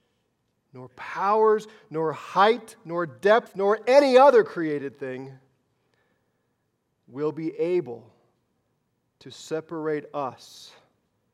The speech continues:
from the love of God, which is in Christ Jesus our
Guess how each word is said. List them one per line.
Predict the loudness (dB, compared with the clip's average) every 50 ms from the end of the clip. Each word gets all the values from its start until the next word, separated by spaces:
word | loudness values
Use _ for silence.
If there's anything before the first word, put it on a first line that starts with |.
| _ _ _ _ _ _ _ _
from | -20 -18 -16
the | -16 -14
love | -10 -10 -10 -8 -8
of | -10 -12 -14 -12
God, | -10 -8 -8 -8 -10 -12 -18 -20 _ _ _ _ _ _ _ _ _ _ _ _ _ _ _ _ _ _
which | -20 -20 -18 -18
is | -18 -20 -18 -16
in | -14 -12 -12 -12 -14 -16 -20 -20 _ _ _ _ _ _ _
Christ | _ -16 -12 -12 -10 -12 -12 -16 -20 -20 -20 -20 _ _
Jesus | _ -20 -20 -20 -20 -20 -20 -20 -20 -20 -20 -20 -20 -20 _ _ _ _ _ _ _ _ _ _ _ _ _ -20
our | -20 -20 -20 -20